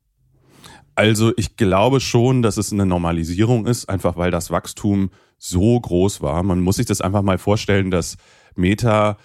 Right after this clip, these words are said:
ähm, fast dreißig Prozent zusätzliche Stellen aufgebaut hat in einem Jahr. Dass ein Konzern wie Amazon innerhalb von zwei Jahren das gesamte Personal im Unternehmen verdoppelt hat. Also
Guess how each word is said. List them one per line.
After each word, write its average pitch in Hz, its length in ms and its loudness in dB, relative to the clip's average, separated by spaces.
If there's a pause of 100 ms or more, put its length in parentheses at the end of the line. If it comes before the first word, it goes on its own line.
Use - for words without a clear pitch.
(160)
ähm, 95 720 0 (260)
fast - 560 -6 (220)
dreißig 90 600 -2
Prozent 98 500 -4
zusätzliche 98 500 -6
Stellen 104 380 0
aufgebaut 73 640 -6
hat 76 180 -4
in 78 140 -10
einem 73 340 -8
Jahr. 71 400 -6 (280)
Dass 82 240 -2
ein 90 100 -4
Konzern 95 520 0
wie 98 220 0
Amazon 98 520 2
innerhalb 95 300 0
von 90 180 -2
zwei 87 320 0
Jahren 104 380 0 (360)
das - 240 -2
gesamte 95 440 0
Personal 92 520 0
im 85 100 -4
Unternehmen 95 440 0
verdoppelt 98 520 -2
hat. 67 280 -8
Also 82 260 -2